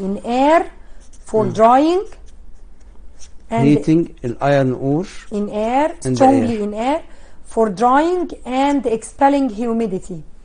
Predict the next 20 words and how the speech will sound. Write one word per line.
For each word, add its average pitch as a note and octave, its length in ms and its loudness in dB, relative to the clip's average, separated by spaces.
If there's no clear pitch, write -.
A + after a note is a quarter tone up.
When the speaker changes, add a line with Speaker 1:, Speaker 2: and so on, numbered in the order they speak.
Speaker 2:
مم. A2 160 -10
إيه D3 120 -2
Speaker 1:
and C4+ 200 6
Speaker 2:
المس-، C#4 100 0
Speaker 1:
to C#4+ 100 0
increase B3+ 580 0
the A#3 120 -4
percentage A3 680 -6
of - 220 -8
iron A3+ 360 4
in A3 200 -4
the G#3+ 60 -2
ore. - 540 -8
Speaker 2:
احنا C3 320 -2
قلنا C3 400 2
ده C#3 180 2
معناها C3+ 600 2
اس-، - 240 -8
آه، C3 260 2
روستنج، C3+ 580 2